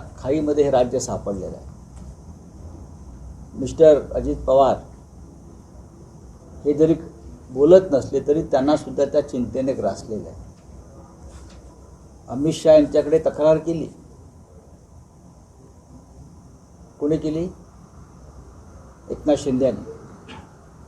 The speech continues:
की अजित पवार आमच्या फायली आणि आम्हाला निधी दे, आमच्या फायली मंजूर करत नाहीत आणि आम्हाला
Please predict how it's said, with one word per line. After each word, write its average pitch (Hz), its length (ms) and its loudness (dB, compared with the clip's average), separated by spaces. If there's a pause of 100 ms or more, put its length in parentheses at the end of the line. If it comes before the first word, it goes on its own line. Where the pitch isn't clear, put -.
(840)
की 277 460 4 (1300)
अजित 156 220 0
पवार 160 280 8
आमच्या 151 320 6
फायली 147 440 2
आणि 143 160 6
आम्हाला 139 320 4
निधी 135 260 6
दे, 147 140 10
आमच्या - 300 2
फायली 156 340 0
मंजूर 143 440 4
करत 180 320 12
नाहीत 113 200 -8 (2500)
आणि 165 120 2
आम्हाला 175 520 10